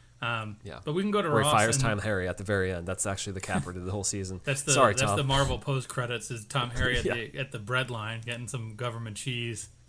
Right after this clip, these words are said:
Speaker 2: Exactly.
Speaker 1: But Ross, uh, also there was one scene in this episode of Caroline and Dwight walking it, walking home, and they're like,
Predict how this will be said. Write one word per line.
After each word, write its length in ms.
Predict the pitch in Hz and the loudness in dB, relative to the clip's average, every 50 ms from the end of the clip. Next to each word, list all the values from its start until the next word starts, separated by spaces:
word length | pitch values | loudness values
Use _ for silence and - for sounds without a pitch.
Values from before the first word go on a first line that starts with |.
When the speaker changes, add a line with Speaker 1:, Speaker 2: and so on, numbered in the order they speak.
| - - - - - - 196 202 233 - - - - - - | -20 -20 -20 -14 -6 -4 -4 -4 -4 -6 -8 -10 -14 -16 -16
Speaker 2:
Exactly. 680 | - 92 98 - 98 87 82 90 - 80 80 82 101 95 - - - - - - - - - - - - - - - - - - - - - - - - | -10 -6 -4 -2 0 0 -2 -2 -4 -4 -4 -4 -6 -8 -10 -16 -20 -20 -20 -20 -20 -6 -6 -6 -6 -6 -12 -20 -20 -20 -20 -20 -20 -20 -20 -20 -8 0
Speaker 1:
But 340 | - 175 151 143 143 - - - - - | 2 2 2 2 0 -6 -16 -20 -20 -12
Ross, 540 | 160 160 180 190 196 196 190 - - - - - - | -4 0 2 4 4 4 2 2 0 -2 -4 -8 -6
uh, 100 | - 151 - | -6 0 4
also 280 | - 247 277 262 247 | 6 6 6 4 4
there 140 | 214 196 175 | 2 4 4
was 160 | 156 147 147 | 4 2 2
one 240 | 151 175 196 220 247 | 4 4 4 4 4
scene 300 | - - 220 180 156 147 | 2 0 2 2 2 2
in 100 | 135 127 | 2 2
this 160 | 123 120 110 | 0 -4 -4
episode 540 | 123 120 107 110 - - 127 117 113 113 110 - - - - - - - - - | -6 -6 -6 -6 -6 -6 -4 -2 -2 -4 -6 -10 -16 -20 -20 -20 -20 -20 -6 0
of 480 | - 143 135 127 123 113 104 - - - - - - - - - - - - - - - - | 2 2 2 2 0 -4 -8 -10 -16 -20 -20 -20 -20 -20 -20 -20 -20 -20 -20 -20 -20 -10 -8
Caroline 720 | - - 147 160 165 170 175 180 175 170 175 165 160 165 156 - | -2 2 2 4 4 2 2 2 2 2 2 0 0 -2 -4 -2
and 360 | 170 151 143 131 127 123 117 - - - | 0 2 2 2 0 -2 -6 -12 -14 -8
Dwight 440 | - 135 135 143 139 131 120 113 - - - - - - - - - - - - - - - - - - - - - - | -4 0 2 2 2 2 0 -2 -6 -10 -20 -20 -20 -20 -20 -20 -20 -20 -20 -20 -20 -20 -20 -20 -20 -20 -20 -20 -10 -2
walking 400 | 131 139 147 180 - - 214 196 | 4 6 6 6 6 4 2 2
it, 280 | 185 180 160 - - - | 2 0 -2 -6 -6 -2
walking 320 | 151 180 220 233 208 180 | 0 0 0 0 -2 -2
home, 280 | 156 151 185 180 165 147 | 0 2 2 2 2 2
and 80 | 139 139 | 2 2
they're 80 | 135 135 | 2 2
like, 160 | 131 123 120 | 0 0 -2